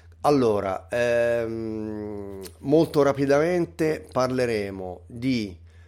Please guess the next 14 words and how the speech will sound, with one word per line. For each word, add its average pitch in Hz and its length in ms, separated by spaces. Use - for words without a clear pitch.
ricerche 117 680
branded 143 960
versus 123 640
non 120 280
branded, 92 800
poi 110 560
i 208 120
migliori, 135 400
quali 160 260
sono 135 220
i 127 60
migliori 117 300
software 113 520
per 110 220